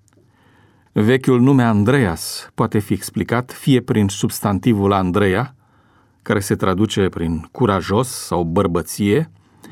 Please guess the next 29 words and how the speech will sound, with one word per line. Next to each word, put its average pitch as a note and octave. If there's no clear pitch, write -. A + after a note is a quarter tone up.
fie G3
prin F3
adjectivul D3
Andreios, D3+
care G2
se G2
traduce G2+
curajos. A2+
Numele C3+
Andrei G#2+
a C#3+
pătruns C3
încă C#3+
de B2
timpuriu B2+
în F#2+
latină F#2+
și -
s-a B2+
răspândit C3
în G2+
lumea G2+
creștină C#3
din C3
respect B2+
pentru A2+
apostolul G#2+
lui F#2+
Hristos, -